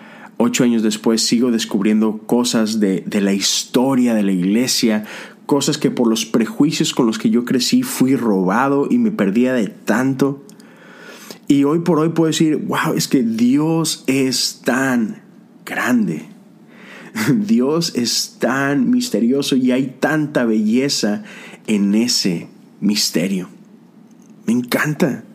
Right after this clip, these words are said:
Me encanta que, que, que no puedo entender a Dios. Puedo intentarlo y puedo explorar, pero, pero ahí hay belleza, en ese, en ese caminar, en ese crecer.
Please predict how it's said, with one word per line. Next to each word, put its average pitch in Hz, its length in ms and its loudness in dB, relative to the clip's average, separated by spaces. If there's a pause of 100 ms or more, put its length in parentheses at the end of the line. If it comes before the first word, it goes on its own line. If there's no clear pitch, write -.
(1200)
Me 120 120 4
encanta 151 560 0
que, 156 340 0 (160)
que, 113 600 0 (640)
que 127 120 2
no 131 280 2
puedo 151 760 -2 (580)
entender 113 540 2
a 113 80 0
Dios. 90 400 -2 (280)
Puedo 98 160 2
intentarlo 110 720 0
y 120 40 2
puedo 113 240 0
explorar, 123 600 0
pero, 110 240 0 (320)
pero 110 220 2
ahí 147 360 2
hay 190 120 0
belleza, 113 440 2
en 110 80 4
ese, 135 320 0
en 123 120 2
ese 123 200 0
caminar, 123 420 0
en 135 120 2
ese 120 200 -2
crecer. 107 440 -2